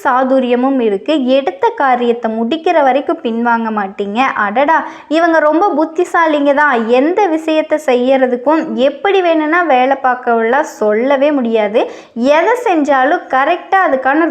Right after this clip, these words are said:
ரூல்ஸை ஃபாலோ பண்ணி தான் செய்வாங்க." பழி பாவத்துக்கு பயந்து வேலை பார்க்கறதுல இவங்க முன்னணிங்க. நேர்பாதையில செல்லக்கூடியவங்க, நேர்மறையான எண்ணங்களுக்கு சொந்தக்காரங்க. கையில காசு தங்காம கடன் பிரச்சனையாலும்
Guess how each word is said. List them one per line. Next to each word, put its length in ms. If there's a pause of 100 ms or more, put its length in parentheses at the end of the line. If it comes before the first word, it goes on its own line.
ரூல்ஸை 500
ஃபாலோ 280
பண்ணி 280
தான் 160
செய்வாங்க." 560
பழி 480
பாவத்துக்கு 680
பயந்து 500
வேலை 340
பார்க்கறதுல 420
இவங்க 420
முன்னணிங்க. 680 (400)
நேர்பாதையில 1000
செல்லக்கூடியவங்க, 960
நேர்மறையான 960
எண்ணங்களுக்கு 920
சொந்தக்காரங்க. 920
கையில 760
காசு 440
தங்காம 640
கடன் 420
பிரச்சனையாலும் 840